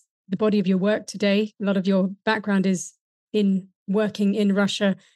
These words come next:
And so now we're gonna talk a little bit about the Muppets of Moscow and really the business of T V. And what strikes me about reading your memoir is that this dawning realization of how important a role you played in the, actually the history of television.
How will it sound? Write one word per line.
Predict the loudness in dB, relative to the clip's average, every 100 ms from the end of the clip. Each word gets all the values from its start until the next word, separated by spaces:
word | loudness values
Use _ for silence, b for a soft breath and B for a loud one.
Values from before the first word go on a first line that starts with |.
| -4
And | -2
so | 0
now | 2 2
we're |
gonna | 2 0
talk | 0 -4 0
a |
little | 0
bit | 0
about | 0 0 -2 -8 _ _ _
the | 0
Muppets | 0 0 -4 -2
of |
Moscow | -2 -2 -2 -2
and | 0 0 -2 -2
really | 0 0
the | 0
business | 0 -2 -2 -4
of | -6
T | -4
V. | 0 0 -2 b b _
And | 0
what | 0
strikes | -2 -2 -2 0
me | 0
about | 2 2
reading | 0 2 2 0 -2
your | -2 0
memoir | 2 2 0 0 -6 -10 _ _ -6
is | -4
that | -2 -2
this | -2
dawning | 0 0 2 2
realization | 2 2 0 -2 -4 -2
of | -4 -4 _
how | -10 -2 0
important | 0 0 -2 0
a | 0
role | 2 0 -2 -6 _ _
you | -4 -4
played | -2 0 2
in | 0
the, | 0 -4
actually | -4 -2
the | -2
history | -2 -4 -6
of | -4
television. | -2 -2 -2 -4 -6